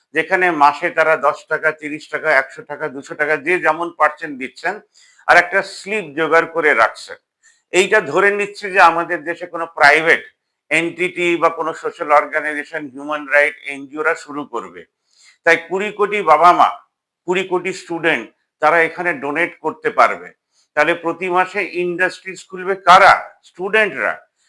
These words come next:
ওই যাদবপুর থেকে পাস হয়ে Google-এ গিয়ে একজন চাকরি পাবে, তার জন্য হাজারো হাজারো ছেলে এক্সট্রা টাকা দিয়ে পড়বে, এরকম কিছু না।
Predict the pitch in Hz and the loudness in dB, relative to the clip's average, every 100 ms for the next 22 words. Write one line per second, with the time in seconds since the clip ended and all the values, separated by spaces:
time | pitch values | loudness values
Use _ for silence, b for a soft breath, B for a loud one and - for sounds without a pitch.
0 | _ 139 135 151 165 190 196 190 190 190 | _ -6 4 4 6 0 -4 -12 -6 -4
1 | 185 190 170 175 175 180 175 160 147 156 | -2 2 6 6 4 0 -2 -2 -6 -6
2 | 170 175 160 170 170 156 151 170 170 160 | -2 -2 -2 2 4 4 2 -8 -2 -2
3 | - 165 156 156 160 160 151 143 156 156 | -2 -4 -2 0 0 2 2 2 -6 -2
4 | 143 147 165 175 160 160 147 143 - 143 | -2 0 0 0 0 -2 -4 -6 -8 0
5 | 143 143 _ _ - 156 - 175 160 147 | 0 -2 _ _ -12 -10 -2 0 4 4
6 | 156 151 160 - 156 147 170 - 151 147 | 4 0 -6 -6 -10 -4 -4 -2 -4 -6
7 | 170 165 160 - 147 104 85 | -8 -10 -14 -14 -10 -8 -8